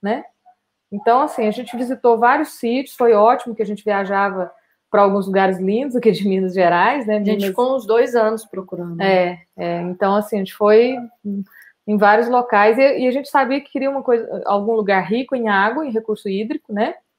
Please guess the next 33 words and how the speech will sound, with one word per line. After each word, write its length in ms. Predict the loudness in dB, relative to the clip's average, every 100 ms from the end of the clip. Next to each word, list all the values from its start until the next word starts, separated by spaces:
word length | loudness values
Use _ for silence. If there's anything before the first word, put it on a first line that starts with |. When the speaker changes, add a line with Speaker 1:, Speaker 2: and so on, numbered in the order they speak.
| _ _ _ _ _
Speaker 1:
É, 720 | 0 4 6 6 6 6 4 2
que 60 |
a 60 | -4
gente 260 | -6 -10 -10
queria 800 | -8 -4 0 0 -2 -4 -8 -16 _ _ _ -8
uma 160 | -4
terra 240 | 0 0 0
boa, 800 | 2 6 6 6 4 2 -2 -4
não 560 | -6 -4 0 2 2
muito 300 | 0 -2 -4
degradada 1400 | -4 0 0 2 2 4 2 0 -2 -4 -2 -4 -4 -4
e 260 | -4 -6 -4
com 160 | -2 0 0 0 -4 0
um 60 |
lugar 500 | 0 2 2 2 -2
que, 200 | -2 -2 -4 -2 0
assim, 320 | 0 -2 -8 -12 _
é 120 | 0
aquela 320 | 2 4 2 2
coisa 320 | 2 0 0
que 60 | -8
eu 20 |
escutei 300 | -8 -2 -2
há 80 | 0
muito 260 | -4 -6
tempo 240 | -6 -4 0
atrás, 460 | 0 0 0 0 -4 -18 _ _ _ _ _ _ _ _ _ _ _
quando 360 | _ 0 2 4
eu 100 | 4
cheguei 240 | 2 0
a 40 | 0
Belo 140 | 0
Horizonte, 600 | -4 -4 -2 -2 -4 -12